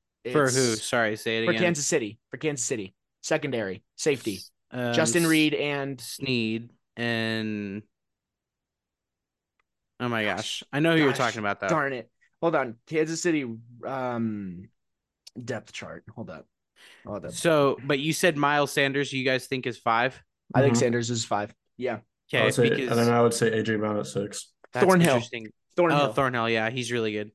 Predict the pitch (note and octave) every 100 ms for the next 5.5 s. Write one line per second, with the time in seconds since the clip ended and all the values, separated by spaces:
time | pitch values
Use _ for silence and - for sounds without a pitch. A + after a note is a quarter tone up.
0 | _ _ - E3+ E3+ D3+ A#2 F#3+ F3 F3
1 | F3 - E3+ F3+ F3+ F3+ - - G3 F3
2 | G#3 E3+ F3 F#3 F3 E3 E3+ F#3 E3+ E3+
3 | E3 F3 G3+ F#3+ E3+ D3+ D3 D3+ D3+ F3
4 | D#3 D#3 - D#3+ D#3+ D#3 D3+ D3 D3+ B2+
5 | C3+ C#3+ C#3+ C#3